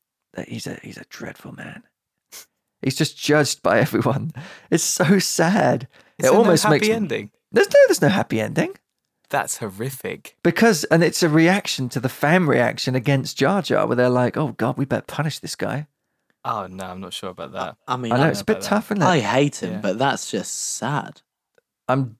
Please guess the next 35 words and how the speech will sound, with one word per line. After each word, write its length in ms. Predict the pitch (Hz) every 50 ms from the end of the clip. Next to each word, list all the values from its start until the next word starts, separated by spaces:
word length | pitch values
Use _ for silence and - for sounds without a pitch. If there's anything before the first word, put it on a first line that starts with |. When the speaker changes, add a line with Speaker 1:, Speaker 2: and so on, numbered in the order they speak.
| _ _
Speaker 1:
delighted 560 | - 131 120 135 151 151 143 - 110 104 107
with 180 | 113 117 - -
the 60 | 101
new, 460 | 113 117 120 120 117 117 113 107 - - -
um, 440 | 113 110 110 110 110 110 107 - - _ _ _ _ _ _ _ _ _ _ _ _ _ _ _ _ -
Jedi 260 | - 127 117 117 110
Temple 280 | - 139 120 - 110
Challenge, 400 | 107 - 143 135 117 95 87 -
which 160 | - - - -
is 80 | -
coming, 320 | - - 95 85 - 123 - _ _ _ _ _ _ _ _ _ _ _
with 100 | 117 104
Ahmed 340 | 127 123 117 120 117 110 -
Best 500 | - 123 120 117 - - - - - - _
Speaker 3:
Oh, 100 | 139 131
God, 80 | 120 -
Speaker 1:
presenting. 280 | 135 123 113 120 127
Speaker 3:
yeah. 180 | 127 120 117 - - _ _ _ _ _ _ _ _
Speaker 1:
It's 200 | - 120 120 -
gonna 240 | - - 131 117 113
be 140 | - 117 110
Speaker 3:
Which, 180 | - 143 147 120
Speaker 1:
awesome. 240 | 117 - - 104 -
I 60 | 95
Speaker 3:
which 160 | 135 143 135
Speaker 1:
think 60 | 123
it's 140 | 113 - -
literally 140 | 139 143 151 165 160 143
Speaker 3:
Pryor's 100 | 151 143
Speaker 1:
starts 140 | 127 123 -
Speaker 3:
gonna 80 | 147 147
be 100 | 117 151 -
Speaker 1:
next 120 | - 151
Speaker 3:
on. 80 | 131 123
Speaker 1:
week. 280 | 120 110 98 - -